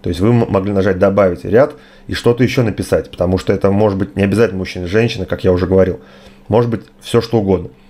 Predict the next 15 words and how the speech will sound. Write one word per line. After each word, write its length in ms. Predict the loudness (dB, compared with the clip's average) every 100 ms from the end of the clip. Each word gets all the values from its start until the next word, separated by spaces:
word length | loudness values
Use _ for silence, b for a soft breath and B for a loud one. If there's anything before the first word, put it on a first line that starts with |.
| B -4
Соответственно, 400 | 0 0 0 -4
если 140 | 0
у 20 |
вас 120 | 0
больше 360 | 2 0 0 -6
полей, 400 | 0 2 2 -2 B B B
вы 140 | -2 0
абсолютно 500 | 0 0 0 0 0
так 200 | 0 0
же 200 | -4 -8 -6
можете 380 | -2 -2 -2
здесь 320 | -4 0 0 -4 B B B -2
просто 300 | 0 0 -4
вот 100 | -4
так 140 | -4